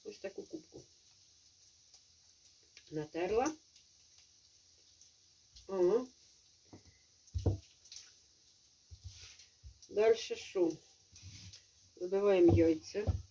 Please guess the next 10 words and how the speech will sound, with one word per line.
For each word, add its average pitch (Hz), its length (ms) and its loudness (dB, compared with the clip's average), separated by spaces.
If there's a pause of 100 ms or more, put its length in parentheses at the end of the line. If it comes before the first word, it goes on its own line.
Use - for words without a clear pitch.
(1900)
Можна 247 420 0
вінчиком, 220 500 0
можна 208 300 -2
ложкою. 233 720 0 (680)
Ну, 466 120 -4
не 254 120 2
дуже 160 280 -8
так - 220 -20
сильно. - 340 -20 (220)
Ну, 262 320 -4